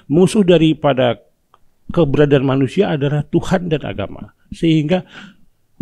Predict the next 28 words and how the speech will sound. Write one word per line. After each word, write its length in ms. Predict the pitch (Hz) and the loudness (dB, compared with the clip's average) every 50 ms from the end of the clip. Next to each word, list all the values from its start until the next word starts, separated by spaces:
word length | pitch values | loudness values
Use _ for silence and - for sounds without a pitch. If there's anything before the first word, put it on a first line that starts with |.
| - - | -14 -4
harus 320 | - 160 165 160 147 - | 0 2 2 2 2 -2
dihancurkan. 1400 | 143 127 131 139 160 175 - _ _ _ - - - - _ - - - 123 - - 107 - - - - - - - - | -4 -4 -2 -2 -4 -4 -8 _ _ _ -20 -20 -20 -20 _ -8 -8 -8 -6 -6 -6 -8 -8 -8 -12 -16 -16 -16 -16 -8
Nah, 100 | - - | 0 2
itu 220 | 208 240 233 - 302 | 4 4 4 2 0
paham 320 | - - - 156 180 180 | -2 -2 0 0 0 0
dia, 420 | 196 233 262 277 277 277 196 - _ - | 0 -2 -2 -4 -4 -8 -10 -12 _ -6
karena 280 | - 196 196 226 262 262 | -2 0 0 2 2 2
mereka 420 | 254 240 208 196 165 139 - 226 | 2 2 2 2 0 0 0 -2
menolak 500 | 240 233 226 190 165 147 160 226 226 - | 0 0 0 0 2 2 2 2 2 0
kehadiran 640 | - - - - - 143 117 113 110 139 202 214 233 | -6 -18 -18 -14 -10 -6 -2 0 0 2 0 0 -2
eksistensi 720 | 220 165 - - 139 - - 117 113 110 - - - - - - - _ _ _ - - _ _ _ _ | -6 -8 -8 -10 -10 -8 -8 -8 -8 -8 -8 -10 -10 -10 -14 -20 -20 _ _ _ -20 -20 _ _ _ _
Tuhan 460 | - 190 156 - - 196 208 208 262 - - - - _ | 0 2 2 2 2 0 -2 -2 -8 -16 -20 -20 -20 _
dan 260 | - 120 135 180 - - | -2 0 0 0 0 -2
agama-agama, 800 | - 127 120 135 127 147 147 139 131 127 127 160 156 156 - | -4 -2 0 0 2 0 0 -2 -4 -4 -4 -4 -4 -6 -8
sehingga 400 | - - - 160 151 175 202 214 | -6 -2 0 0 2 2 0 0
agama-agama 880 | 190 180 156 131 143 165 175 190 202 202 196 190 190 180 202 190 190 190 | 0 -2 0 2 4 4 4 4 2 2 0 0 0 2 2 2 2 2
dan 220 | 175 170 175 170 | 2 2 0 0
Tuhan 320 | 156 156 175 139 135 151 135 | 0 -2 -2 -2 0 -2 -2
itu 240 | 131 127 - - - | -2 -4 -4 -4 -4
dipersepsikan 1040 | 180 175 165 196 202 202 196 - - - - - - - - - 165 165 - 208 | -2 -2 0 2 2 2 0 -2 -4 -6 -4 -4 -6 -6 -6 -8 -10 -6 -4 -4
sebagai 320 | - - - 160 135 135 123 | -4 -2 -4 -2 0 0 2
lawan 300 | 117 120 143 156 156 151 - - - - - | 2 2 0 -2 -4 -6 -14 -20 -20 -18 -2
dan 240 | - 143 160 151 117 | 0 2 2 2 0
harus 400 | - - - 208 220 233 180 139 | -2 -2 0 0 2 0 -2 -2
dimusnahkan. 640 | 180 170 165 170 160 - - 139 113 - - 147 175 | -2 -2 0 0 -2 -2 -4 -6 -6 -6 -8 -4 0
Itu 260 | 180 175 170 - 262 | 0 0 2 0 -2
tercantum 840 | 208 - 208 175 139 - _ _ _ _ - 240 240 220 - 247 208 | 0 0 0 0 0 -4 _ _ _ _ 0 0 0 2 0 0 0
dalam 320 | 170 165 160 190 214 202 | 2 2 2 2 0 -2